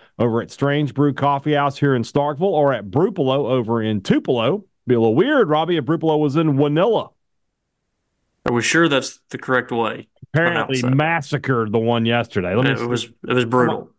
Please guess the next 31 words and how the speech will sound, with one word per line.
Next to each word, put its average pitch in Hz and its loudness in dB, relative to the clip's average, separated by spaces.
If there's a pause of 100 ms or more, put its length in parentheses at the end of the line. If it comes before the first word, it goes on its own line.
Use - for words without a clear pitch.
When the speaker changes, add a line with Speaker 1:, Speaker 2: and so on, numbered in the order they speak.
(220)
Speaker 1:
Somebody 143 -2
told 127 -2
me 123 0
how 117 0
to 107 -6
say - -8
it. 87 -10
So 143 2
what 185 4
did 302 0
I 135 0
say 151 -2
yesterday? 87 -10 (240)
What, 143 2
what, 165 0
what? 156 0
I 123 2
was 127 2
in 127 4
Tippah 165 -2
County, 104 -2
right? 98 -4 (840)
Speaker 2:
Yes. - 0
Speaker 1:
Okay, 104 -6
so 110 -2
what 120 2
was, 147 -2
I 113 -2
said, 135 -2 (1300)
I - 0
said, 139 0